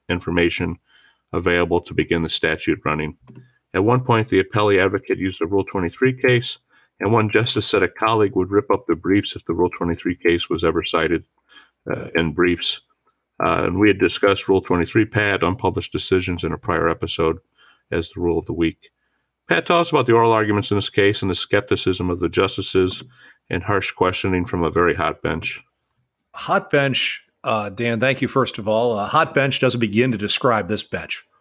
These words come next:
Speaker 2: Oh, my goodness. They were
Speaker 1: <laughs>
Speaker 2: on fire. Um, and, uh, the, uh, Justices Mikva, Connors, and Harris were the panel. And, uh, we've discussed Judge,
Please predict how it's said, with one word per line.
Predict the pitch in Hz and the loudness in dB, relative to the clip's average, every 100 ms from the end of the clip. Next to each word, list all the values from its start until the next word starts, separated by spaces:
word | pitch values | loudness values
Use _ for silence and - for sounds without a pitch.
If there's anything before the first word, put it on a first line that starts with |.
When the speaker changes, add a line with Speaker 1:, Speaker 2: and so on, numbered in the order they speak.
| _ | _
Speaker 2:
Oh, | - 175 | 2 2
my | 131 135 | 4 2
goodness. | 110 123 90 - - - | 2 -2 -2 -8 -8 -10
They | 107 123 175 | -2 2 4
were | 160 120 | 4 2
Speaker 1:
<laughs> | 117 | 2
Speaker 2:
on | 117 131 | 2 -2
fire. | 123 - - 135 123 113 123 - - - - - | -4 -10 -2 0 2 0 -4 -12 -20 -18 -16 -2
Um, | 135 117 113 107 104 - - - _ _ - - | 0 2 2 0 -2 -10 -20 -20 _ _ -6 -2
and, | 139 156 139 131 - _ _ _ _ - | 0 0 -2 -4 -8 _ _ _ _ -6
uh, | 123 117 117 117 123 | -2 0 0 0 -4
the, | 113 127 117 160 | -2 -2 0 2
uh, | 120 117 110 | 4 4 2
Justices | 107 113 143 - 131 127 104 | 2 2 0 0 -2 -2 0
Mikva, | 120 151 - 156 151 - _ _ - | 0 0 2 2 0 -8 _ _ -10
Connors, | - 139 139 139 135 - | 0 2 4 2 0 -4
and | 127 107 | -8 -6
Harris | - 135 110 113 - - | 0 2 2 -4 -8 -10
were | 113 | -12
the | - | -10
panel. | - 135 117 101 _ _ _ _ _ _ _ _ _ _ _ | -4 -2 -2 -6 _ _ _ _ _ _ _ _ _ _ _
And, | 143 131 127 120 - - - _ _ | -2 0 0 -2 -12 -20 -20 _ _
uh, | 120 | 0
we've | 127 | 0
discussed | 120 123 165 156 - | 0 0 0 0 0
Judge, | 151 135 127 - | 2 2 2 -4